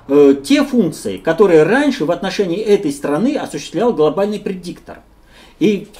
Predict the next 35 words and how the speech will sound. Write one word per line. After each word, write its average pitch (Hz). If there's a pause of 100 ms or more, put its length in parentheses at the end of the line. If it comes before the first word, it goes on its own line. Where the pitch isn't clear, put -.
(280)
все 247
страны 190
в 139
той 190
или 165
иной 165
мере 233
начинают 190
выпрягаться. 208 (540)
То, 240
что 226
вот 208
сейчас 233
мы 208
наблюдаем 208
на 185
Соединённых 226
Штатах, 226
так, -
э, 170
и 180
это 170
наиболее 170
так 156
видно, 240
так 143
только 165
потому, 185
что 220
Соединённые 165
Штаты 226
на 139
протяжении 156
долгого 135
периода 180